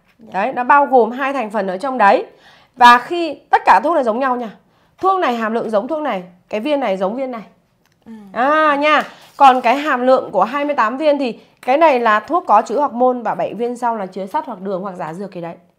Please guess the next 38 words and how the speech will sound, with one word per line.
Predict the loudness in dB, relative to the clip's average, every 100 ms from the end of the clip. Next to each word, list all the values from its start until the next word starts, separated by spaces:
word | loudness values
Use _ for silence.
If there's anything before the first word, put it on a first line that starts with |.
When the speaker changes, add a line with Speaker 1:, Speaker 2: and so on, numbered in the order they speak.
| _
Speaker 1:
Ừ. | -20 -20 -8
Speaker 2:
Ờ, | -2 0
là | 0 -4
không | -6 -6
chứa | -4
hormone. | -4 -4 -6 -8 _ _ -12
Speaker 1:
Ừ. |
Speaker 2:
Được | -2 6
chưa? | 6 6 -4 -20 _ -20 _ -14 -8
Thì | -6
tùy | -2 2 2 2 -2 -6 _ _
xem | 0 2 0
cái | -6
công | -2 -2 -2
thức | -6 -6
của | -8 -8
cái | -6 -4
estrogen | -4 -4 -4 -4 -4 -4
hàm | -6 -8
lượng | -8 -6
bao | -6
nhiêu, | -4 -2 0
progesterone | -2 -2 0 0 -2 -4 -4 -2 -2
bao | -4
nhiêu | -4 -6 -6
mà | -8
người | -8
ta | -10
sẽ | -10
đóng | -10 -6
gói | -4 -6
khác | -6
nhau. | -2 0 0 -4 _ _ -20
Speaker 1:
Ừ. | -20 -18 -8
Speaker 2:
Thì | -4 -4 -2
ngày | -2
xưa | -2 0 4
ấy, | 4